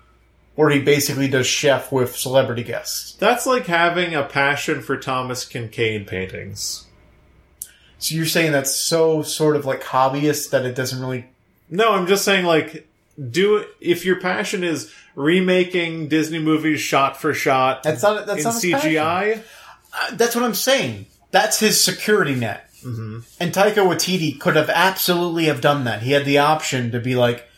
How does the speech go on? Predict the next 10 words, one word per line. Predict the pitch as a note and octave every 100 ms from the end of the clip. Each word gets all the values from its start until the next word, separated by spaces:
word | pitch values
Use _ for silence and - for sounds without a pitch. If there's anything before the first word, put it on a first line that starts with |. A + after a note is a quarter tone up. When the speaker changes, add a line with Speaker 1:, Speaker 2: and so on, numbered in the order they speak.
| _ _ _ C3
Speaker 1:
"Give | C#3 D#3+ D#3
me | E3 D#3 C#3+ C3+
the | B2+
next | C3 C3 -
Mission | C3+ C3 B2+
Impossible," | A2+ B2 A#2+ - A#2+
or | A2+
whatever | A2 A#2 A2+
the | A2+
fuck, | - A#2 A2 -